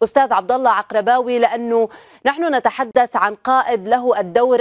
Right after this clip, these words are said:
الكبير والبطولي، وأشادت بذلك مختلف الفصائل الفلسطينية بنعي الشهيد، آه، طالب عبد الله.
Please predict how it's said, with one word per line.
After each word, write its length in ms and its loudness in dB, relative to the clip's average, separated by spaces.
الكبير 520 0
والبطولي، 640 0
وأشادت 480 2
بذلك 420 0
مختلف 540 -2
الفصائل 560 0
الفلسطينية 1000 0
بنعي 540 0
الشهيد، 640 0
آه، 220 2
طالب 460 0
عبد 320 0
الله. 300 -2